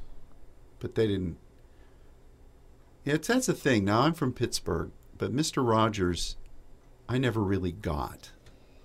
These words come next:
You know, the, the little kids seem to really like Mister Rogers, but I never really got it.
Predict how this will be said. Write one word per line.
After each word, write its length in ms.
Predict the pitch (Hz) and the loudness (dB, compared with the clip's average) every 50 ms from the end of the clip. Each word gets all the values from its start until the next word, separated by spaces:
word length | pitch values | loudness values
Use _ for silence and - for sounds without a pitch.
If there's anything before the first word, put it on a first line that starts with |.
| - - - - - - - - - - - - - | -20 -20 -20 -20 -20 -20 -20 -20 -20 -20 -20 -8 -2
You 80 | - 120 | 2 4
know, 180 | 113 117 113 - - | 6 6 4 4 0
the, 100 | 110 110 | -4 -4
the 240 | 104 - 113 113 127 | -4 -4 -2 0 2
little 280 | 135 151 170 180 175 | 6 8 8 8 8
kids 360 | - - - 165 165 147 131 | 6 4 4 4 4 4 4
seem 280 | - - - 139 135 127 | 2 2 2 4 4 4
to 60 | 113 120 | 4 4
really 300 | 110 120 139 131 123 107 | 4 4 4 4 4 4
like 380 | 101 110 117 123 131 127 - | 2 2 2 2 0 0 0
Mister 240 | - 110 - - - | -2 -2 0 0 0
Rogers, 440 | 104 104 107 110 107 95 92 90 87 | 2 2 4 4 2 2 0 -2 -2
but 220 | - 98 95 - - | 0 -2 -2 0 -2
I 180 | - 120 143 156 | -2 0 2 2
never 380 | 151 139 123 123 127 123 127 120 | 2 2 2 2 4 4 4 4
really 300 | 117 117 120 117 113 107 | 4 2 2 2 0 -2
got 420 | 98 90 101 104 113 123 127 - | -2 0 2 2 4 2 2 0
it. 160 | - - - | -2 -4 -6